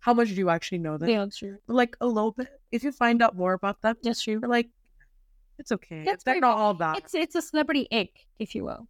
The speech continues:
Speaker 2: The same
Speaker 1: Yeah.
Speaker 2: way that you can get icks about real people in real life, it's a celebrity
Speaker 1: I
Speaker 2: ick.
Speaker 1: think people should get more celebrity icks.
Speaker 2: Yeah. Although sometimes the icks are out of control, I'm not gonna lie, with real people.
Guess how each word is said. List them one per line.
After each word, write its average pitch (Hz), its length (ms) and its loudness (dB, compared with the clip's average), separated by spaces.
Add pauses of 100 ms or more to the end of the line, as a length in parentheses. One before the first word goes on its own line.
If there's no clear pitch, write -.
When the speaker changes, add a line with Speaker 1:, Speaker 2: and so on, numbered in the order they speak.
Speaker 2:
The 262 100 2
same 285 140 4
Speaker 1:
Yeah. 185 80 4
Speaker 2:
way 277 60 4
that 262 100 -4
you 254 80 4
can 240 80 6
get 226 200 0
icks - 200 -6
about 190 260 0
real 196 160 2
people 208 280 -2
in 214 120 2
real 190 140 2
life, 196 220 2
it's 240 120 -8
a 226 60 -2
celebrity 196 360 -4
Speaker 1:
I 240 60 4
Speaker 2:
ick. 269 60 4
Speaker 1:
think 330 140 2
people 262 320 2
should 208 280 -2
get 196 160 2
more 165 200 -6
celebrity 156 540 -4
icks. - 240 -14
Speaker 2:
Yeah. 233 360 2 (840)
Although 269 180 4
sometimes 294 340 2
the - 120 -2
icks - 200 -2
are - 60 2
out 185 120 0
of 180 120 -12
control, - 340 -8
I'm 208 80 -4
not - 120 -8
gonna - 180 -8
lie, 117 200 -12 (160)
with 233 180 0
real 208 140 2
people. 202 420 -4